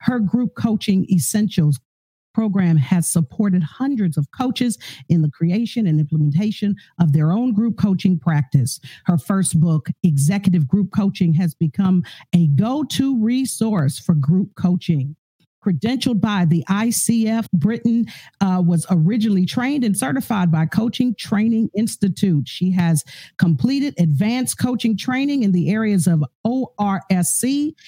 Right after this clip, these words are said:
and shadow coaching. A certified performance technologist, C P T, Britton holds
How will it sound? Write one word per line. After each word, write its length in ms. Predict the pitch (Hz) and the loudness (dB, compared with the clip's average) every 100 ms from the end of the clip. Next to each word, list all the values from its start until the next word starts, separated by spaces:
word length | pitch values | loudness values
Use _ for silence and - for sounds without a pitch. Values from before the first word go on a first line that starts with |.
| - _ | -20 _
and 220 | 185 165 | 0 0
shadow 580 | 135 - 233 240 233 240 | 0 -4 -2 -2 -2 -4
coaching. 680 | - - 226 - 196 147 151 - - | -6 -4 -4 -2 0 2 0 -6 -2
A 80 | 170 | 0
certified 680 | 147 - 240 233 233 208 185 | 0 -2 -2 -2 -2 0 0
performance 600 | 196 - 214 226 226 - | 0 0 0 0 0 -2
technologist, 1080 | - 214 - 190 202 247 277 247 302 294 - - - | -2 -4 0 0 0 0 -2 -2 -2 -4 -6 -12 -16
C 360 | - - 269 269 | -12 -4 -2 -2
P 260 | - 269 | -2 -2
T, 460 | 233 294 302 330 320 - - - | -2 -2 -2 -2 -6 -12 -18 -2
Britton 600 | 147 208 320 - 196 190 | 0 2 0 0 2 2
holds 600 | 139 277 277 180 180 | 2 0 0 2 0